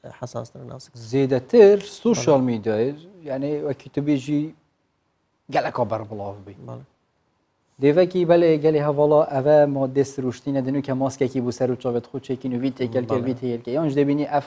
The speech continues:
Speaker 2: ماسکێ هەیدی داینە سەر چاو-، سەر و چاوێت خۆ تایبەتیژی کچ.
Speaker 1: بەڵێ.
Speaker 2: نێ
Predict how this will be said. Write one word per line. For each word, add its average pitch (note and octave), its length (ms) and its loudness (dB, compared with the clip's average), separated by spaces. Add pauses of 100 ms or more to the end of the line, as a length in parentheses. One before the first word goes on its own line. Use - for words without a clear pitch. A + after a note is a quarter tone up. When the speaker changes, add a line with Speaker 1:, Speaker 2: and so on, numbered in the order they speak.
(120)
Speaker 2:
ماسکێ C#3 340 0 (100)
هەیدی C3 220 -2
داینە C3+ 280 0
سەر A#2+ 160 -2
چاو-، C3 300 -8
سەر B2+ 120 -2
و A#2 40 -4
چاوێت A#2+ 340 -4
خۆ A#2+ 60 -16 (100)
تایبەتیژی A2+ 540 -8
کچ. - 140 -16 (380)
Speaker 1:
بەڵێ. A#2 220 -10
Speaker 2:
نێ G3+ 60 4